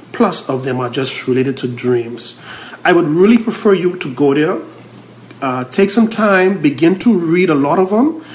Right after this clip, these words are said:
so that when I begin to interpret your dream, it will make much more sense to you. And the reason why I'm saying that is because sometimes I would interpret a dream for someone, and because they don't have the basic knowledge of dreams,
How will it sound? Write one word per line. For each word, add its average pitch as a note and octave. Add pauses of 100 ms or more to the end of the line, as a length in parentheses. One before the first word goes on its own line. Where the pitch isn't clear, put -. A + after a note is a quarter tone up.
(280)
so -
that D#3
when F3+
I A3+
begin F3
to F3+
interpret G3+
your E3+
dream, D3+
it C3
will C#3
make C#3+
much C#3
more C3
sense B2+
to -
you. A#2 (320)
And C3+
the C#3
reason A3
why A#3
I'm F#3
saying F#3
that D3
is B2
because C3
sometimes F#3 (500)
I D3
would C#3
interpret G#3+
a F#3+
dream C#3
for C3+
someone, A#2+ (920)
and F3
because G3
they A3+
don't G3+
have G3
the D3+
basic C#3+
knowledge C3
of C3
dreams, -